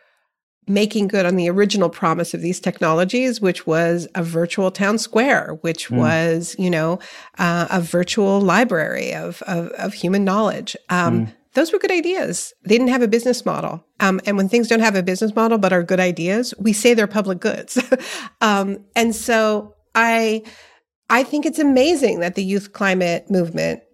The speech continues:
Speaker 1: um, has been able to build itself online in just a remarkable way. I mean, here, just thinking about, like, the, the, the, the Fridays for Future movement, the fact that you have teenagers around the world,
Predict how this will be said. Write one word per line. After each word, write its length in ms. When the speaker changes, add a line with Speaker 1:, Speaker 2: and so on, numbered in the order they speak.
Speaker 1:
um, 520
has 240
been 260
able 340
to 760
build 300
itself 540
online 600
in 80
just 160
a 40
remarkable 540
way. 220
I 20
mean, 160
here, 160
just 260
thinking 200
about, 200
like, 300
the, 360
the, 80
the, 400
the 140
Fridays 400
for 100
Future 420
movement, 600
the 160
fact 320
that 120
you 140
have 380
teenagers 1160
around 340
the 100
world, 760